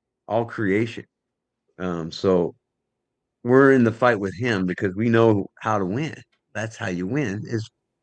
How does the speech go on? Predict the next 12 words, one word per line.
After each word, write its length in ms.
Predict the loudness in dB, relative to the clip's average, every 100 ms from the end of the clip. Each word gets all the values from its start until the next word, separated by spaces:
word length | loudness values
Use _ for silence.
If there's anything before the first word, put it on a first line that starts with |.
| _ _ _ _
get 120 | 6
on 120 | 8 8
the 80 |
winning 320 | 6 6 6 2
team, 320 | 0 0 -2 _ _ _ _ -2
right? 260 | 0 0 0
I 60 | 0
mean, 300 | 2 2 -4 _ _ _ _ -4
and 200 | 0 2
there 140 | 2
you 120 | 2
go. 340 | 2 0 -2